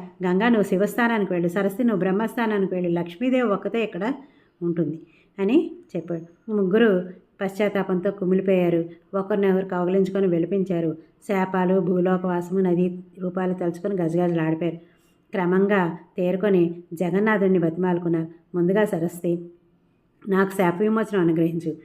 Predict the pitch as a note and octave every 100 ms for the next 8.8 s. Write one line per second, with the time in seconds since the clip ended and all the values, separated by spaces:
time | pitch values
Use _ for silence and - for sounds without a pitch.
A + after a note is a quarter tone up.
0 | - _ - A3 A3+ G3+ G#3 A3 A3 A#3
1 | F#3 E3+ D#3+ F3 E3 D#3+ - _ _ _
2 | _ - G3+ G#3 F#3+ A#3+ A#3+ G#3 G3 G3
3 | G#3+ G3 F#3 E3+ E3+ - _ F#3+ F#3+ F#3
4 | F3+ D#3+ F3 F#3 G#3 C4 - _ F#3 F3
5 | E3+ E3+ D#3+ D#3+ - _ F#3+ F3+ A3 A#3
6 | A3+ G3+ F3+ F3+ G3 G#3 F3+ F3+ E3 D#3+
7 | F3 G3 F3 F3 F3 E3+ D3+ - _ _
8 | _ F3 E3+ A3 A3+ E3+ E3+